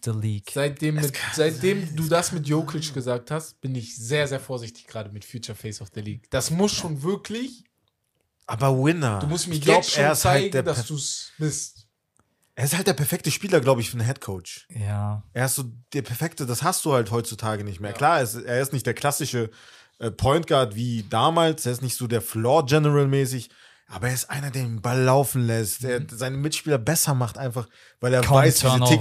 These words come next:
Speaker 3: ticken, wo sie, ja, kaum
Speaker 1: Mhm.
Speaker 3: Turnover. Sein Dreier sieht komisch aus, aber er fällt ohne,
Speaker 2: Aber
Speaker 3: ohne
Speaker 2: jetzt,
Speaker 3: Ende.
Speaker 2: jetzt frage ich dich, was Max gerade in den Raum geworfen hat. Jokic ist genau das, was du sagst. Er ist
Speaker 3: Ja, deswegen
Speaker 2: aber
Speaker 3: sage ich ja,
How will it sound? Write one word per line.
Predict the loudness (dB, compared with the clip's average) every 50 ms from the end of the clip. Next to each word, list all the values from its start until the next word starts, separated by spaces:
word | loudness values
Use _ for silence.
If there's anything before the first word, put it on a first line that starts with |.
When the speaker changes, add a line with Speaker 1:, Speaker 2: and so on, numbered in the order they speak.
| 6 6 6 6
Speaker 3:
ticken, | 4 4 2 0 -2
wo | -2 -2 -2
sie, | -4 -4 -2
ja, | 0 2 4 4 2
kaum | 2 2 2 2 2
Speaker 1:
Mhm. | 4
Speaker 3:
Turnover. | 2 4 4 6 6 6 6 6 6 6 4 4 0 -8 -18 -20 -20 -20 _ _ _
Sein | -2 -2 0 0
Dreier | 0 0 2 2 2 2
sieht | 2 0 2
komisch | 4 6 6 6 6 4
aus, | 4 4 4 4 4
aber | 2 2 2 0
er | 0 0
fällt | -2 -2 -2 0 0 2 0 0 -2 -2
ohne, | -4 -2 -2
Speaker 2:
Aber | 0 -2 -2 -2 0 0 0 2
Speaker 3:
ohne | 2 0
Speaker 2:
jetzt, | -2 -2 -4 -6 -8 -8
Speaker 3:
Ende. | -10 -10
Speaker 2:
jetzt | -8 -10 -12 -14 -14 -18 -20 _ _
frage | -14 -10 -8 -8 -8 -8
ich | -12 -16 -10
dich, | -8 -8 -8 -8 -10
was | -12 -12 -12 -10
Max | -10 -10 -10 -10 -12 -16 -14
gerade | -12 -10 -10 -10 -10 -10 -12 -14
in | -14
den | -14 -12
Raum | -12 -10 -12 -12
geworfen | -12 -10 -8 -8 -10 -10 -10 -12
hat. | -12 -12 -12 -14
Jokic | -16 -10 -8 -6 -6 -6 -6 -10 -12 -12 -10
ist | -12 -14 -12
genau | -12 -10 -10 -10 -12
das, | -8 -8 -8 -8 -8 -8 -12
was | -12 -14 -14
du | -14
sagst. | -8 -6 -6 -6 -6 -8 -12
Er | -14 -8
ist | -4
Speaker 3:
Ja, | 0 2
deswegen | 2 2 2 2
Speaker 2:
aber | 2 4 4
Speaker 3:
sage | 4 4
ich | 4
ja, | 2 0